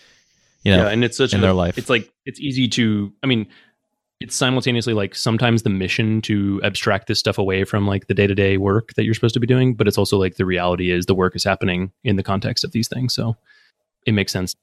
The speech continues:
Speaker 2: to hit on those 'cause it's like, this is, this is what we're living in. So.
Speaker 1: Yeah, it's good 'cause they're gonna be like, it'll be good for them 'cause they can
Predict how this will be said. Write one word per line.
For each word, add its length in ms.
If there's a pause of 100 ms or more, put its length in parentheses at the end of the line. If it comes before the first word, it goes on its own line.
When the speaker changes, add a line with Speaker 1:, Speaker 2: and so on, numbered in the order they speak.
Speaker 2:
to 100
hit 120
on 100
those 200
'cause 160
it's 140
like, 220
this 160
is, 460 (100)
this 120
is 60
what 140
we're 60
living 240
in. 140 (160)
So. 60
Speaker 1:
Yeah, 120
it's 100
good 200
'cause 280
they're 120
gonna 140
be 120
like, 200 (720)
it'll 100
be 80
good 200
for 80
them 180
'cause 160
they 140
can 360